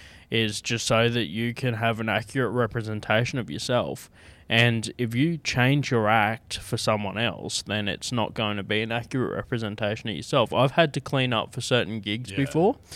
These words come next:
Speaker 2: yeah.
Speaker 1: The good thing is I've got enough material, I can just take out the ones that aren't as clean, and I still have things. But being
Speaker 2: Enough,
Speaker 1: new
Speaker 2: yeah.
Speaker 1: yourself, you, you, you
Speaker 2: I don't have anything clean.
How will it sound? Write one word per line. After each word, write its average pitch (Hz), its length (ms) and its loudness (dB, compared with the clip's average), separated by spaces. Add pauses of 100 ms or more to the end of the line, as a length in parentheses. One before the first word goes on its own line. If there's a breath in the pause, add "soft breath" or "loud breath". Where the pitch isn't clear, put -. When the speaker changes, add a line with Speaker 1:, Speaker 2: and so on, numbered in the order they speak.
(120)
Speaker 2:
yeah. 87 240 -10
Speaker 1:
The 135 80 4
good 151 200 6
thing 151 180 4
is 120 120 4
I've 110 140 2
got 120 140 2
enough 123 260 2
material, 104 600 0
I 110 100 2
can 110 180 -4
just 104 200 -8
take 113 300 -2
out 95 200 0
the 107 80 -4
ones 98 460 -4
that 104 160 -4
aren't 95 220 -4
as 90 140 -8
clean, 101 520 -6 (360 loud breath)
and 110 120 0
I - 20 4
still 113 240 0
have 104 320 2
things. - 480 -6
But 123 240 0
being 160 200 6
Speaker 2:
Enough, 123 120 0
Speaker 1:
new 151 140 2
Speaker 2:
yeah. 151 160 0
Speaker 1:
yourself, 156 580 -2
you, 110 260 0
you, 123 320 0 (260)
you 131 240 2 (100)
Speaker 2:
I 117 100 0
don't 135 140 -4
have 110 140 -4
anything 95 360 -8
clean. - 200 -16